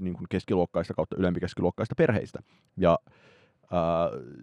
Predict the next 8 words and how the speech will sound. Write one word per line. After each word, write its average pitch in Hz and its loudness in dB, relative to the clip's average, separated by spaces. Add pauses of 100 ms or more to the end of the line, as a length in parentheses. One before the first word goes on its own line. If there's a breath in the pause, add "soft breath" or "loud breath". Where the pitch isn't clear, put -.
(220)
se, 95 0
että 92 -2
ketkä - -2
sitä 90 0 (220)
kuunteleekin 87 0
sitten, 90 -4
niin 85 -2
mä, 90 2